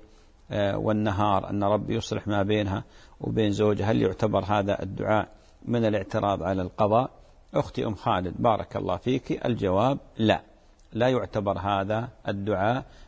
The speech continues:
من الاعتراض على القضاء، هذا ليس فيه اعتراض. هي تقول: "اللهم اجمعني بزوجي، اللهم يا رب، آه، أرجعني إلى زوجي، اللهم يا رب، آه، أرزق زوجي الحلم والعقل،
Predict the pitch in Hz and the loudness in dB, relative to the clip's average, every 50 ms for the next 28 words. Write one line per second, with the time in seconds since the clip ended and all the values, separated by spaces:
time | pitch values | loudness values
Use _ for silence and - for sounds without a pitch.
0 | - - - 113 110 110 101 - 110 101 95 - - 107 101 104 104 107 110 107 | -10 -4 -2 0 0 0 0 0 -2 -4 -4 -4 -2 0 0 2 2 2 2 0
1 | 107 - - 98 98 98 101 113 123 - - - 113 - - 131 135 143 151 120 | -2 0 0 2 2 2 0 0 -4 -6 -8 -10 -10 -4 -2 -2 0 0 0 -2
2 | - - - - - - - - - - _ - - 92 107 123 156 165 - - | -4 -8 -16 -20 -20 -20 -20 -20 -20 -20 _ -8 -2 0 2 4 4 2 2 0
3 | 131 - - 113 104 98 92 - - 98 101 101 - - - 156 165 - - - | -2 -2 0 0 -2 -2 -2 -2 -2 -2 -2 -2 -2 -2 0 0 0 2 0 0
4 | 131 - 131 120 117 120 123 120 104 104 104 104 107 107 120 123 110 104 104 101 | -2 0 2 2 2 2 2 2 2 0 -2 -2 -2 0 0 0 0 2 0 0
5 | 98 98 101 98 110 110 104 101 98 98 95 98 - - - - - - - - | 0 0 2 2 4 4 4 4 2 0 -2 -2 -4 -8 -16 -20 -20 -20 -20 -14
6 | - - 110 117 113 104 101 107 104 104 107 110 110 110 110 104 95 - - - | -6 -2 0 2 2 2 0 0 2 2 4 4 4 4 2 2 -2 -6 -16 -20
7 | - - - - - - - 113 110 110 107 107 104 101 101 101 95 95 - - | -20 -20 -20 -20 -10 -6 -4 -2 -2 0 -2 -2 -2 -2 -4 -4 -4 -6 -8 -6
8 | - 107 110 107 98 107 131 117 104 107 110 110 90 107 104 101 101 98 107 107 | -2 -2 -2 0 0 2 0 2 2 2 0 2 2 2 2 2 4 4 4 4
9 | 104 101 95 - 104 - 98 107 110 117 107 101 104 107 107 110 110 110 110 113 | 4 4 2 0 -4 -4 -2 0 2 2 2 2 0 0 0 2 4 4 4 2
10 | 110 - - - - - - - - - - - - 113 110 - - 120 120 113 | 2 -2 -8 -20 -20 -20 -20 -20 -20 -20 -12 -8 -6 -6 -4 -2 -2 -2 -2 -2
11 | 117 120 - - 107 107 113 113 107 104 107 107 104 104 - 101 - - - 117 | -2 -4 -4 -4 0 2 2 4 2 2 0 0 0 0 0 -2 -2 0 2 2
12 | 110 107 104 104 101 - - - 101 98 95 87 87 101 98 101 101 101 98 95 | 2 2 0 -4 -6 -6 -4 -2 0 0 0 0 -2 -2 -4 -4 -4 -4 -4 -4
13 | 98 104 101 104 117 117 - 113 110 107 104 | -4 -2 2 2 2 2 2 0 -2 -2 -4